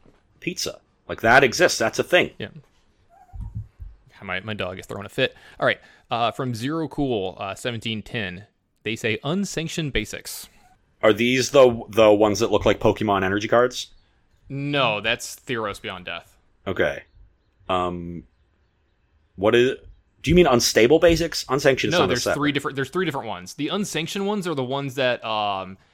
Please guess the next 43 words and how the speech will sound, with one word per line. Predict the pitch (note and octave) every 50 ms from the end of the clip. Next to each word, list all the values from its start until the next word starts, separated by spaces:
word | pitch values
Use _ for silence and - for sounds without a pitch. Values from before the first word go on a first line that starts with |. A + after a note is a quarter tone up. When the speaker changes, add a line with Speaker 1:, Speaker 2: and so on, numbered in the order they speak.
| _ _ -
Speaker 2:
they | C3+ C3
were | C3 C3
more | C3 C3+ C3 C#3+ D3 C3
full | - - - - - - C3 C3+ D3 C#3+
art | C#3+ C#3+ D3 D#3+ - -
with, | C#3 B2+ -
like, | C#3 B2 A2+ -
the | A2+ G#2+
ring | F#2+ F#2+ F#2+ G2+ A2 A2+ C3 D#3+ G3 A3 A3 G#3 _ _ _ _ _ _ _ _ _ _ _ _ _ _ _
that | - C3 C3
kinda | - D#3 D#3
went | D#3+ E3 D#3+ D#3+
around | E3 E3 E3+ F3 F3
the, | E3+ F3+ F3+ F3 F3 E3+ D#3+ _ _
the, | - E3+ E3 E3+ E3+ E3+ E3+ E3+ D#3+ _
the | - D#3
thing. | - - F3+ F3 F3+ F3+ F3 D#3+ - _ _ _
If | - C3
you | C#3
get | C#3+ D3+
what | D3
I'm | C#3+
saying, | C#3 D#3 D#3+ D#3+
like, | C#3+ C3 B2
they | - C#3 C3+
have | C#3 C#3
the | D3
ring | C#3 C3+ D3 D3 D3+
of | C#3+ B2+
where | B2 B2 B2
the | A#2 A2+
picture | - - - - C3 A#2+
would | G#2 G2+ G#2+ A#2+ B2
be, | C3 C#3+ C#3+ C#3+ C3+
and | A#2+
then | A2+ G#2
it, | D#2
like, | D#2 F#2
kind | G2 - A2+ A2
of | G2+
extends | F#2+ - - - A#2 G#2+ G#2+ A2 G#2
beyond | G2 G#2 G2 F#2 F2+ G2+ A2+ C3
that, | C3+ D3 E3 - _